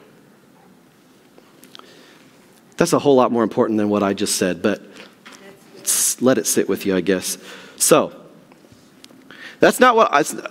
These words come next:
I, I gave you a lot of foundation, and then I'm gonna go really fast because of what I was supposed to come here to talk about, uh,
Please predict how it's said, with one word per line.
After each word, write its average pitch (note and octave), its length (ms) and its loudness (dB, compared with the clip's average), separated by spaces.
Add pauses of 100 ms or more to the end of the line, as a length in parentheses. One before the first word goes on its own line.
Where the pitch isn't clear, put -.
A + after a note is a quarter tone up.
I, C#3 320 2
I C#3 40 4
gave C#3 400 0
you E3 100 6
a - 20 6
lot C#3 160 6
of C#3 60 -6
foundation, C3+ 480 2
and B2 80 4
then B2+ 60 6
I'm B2+ 60 4
gonna B2 120 2
go C3 80 4
really B2 240 4
fast B2 300 0
because A2+ 240 0
of A2 80 2
what A2+ 80 4
I G#2+ 40 4
was G#2 100 -2
supposed - 200 0
to - 60 -2
come A#2 160 2
here A#2 120 2
to G#2+ 80 0
talk A#2+ 220 -2
about, A#2 280 0 (280)
uh, G#3 180 4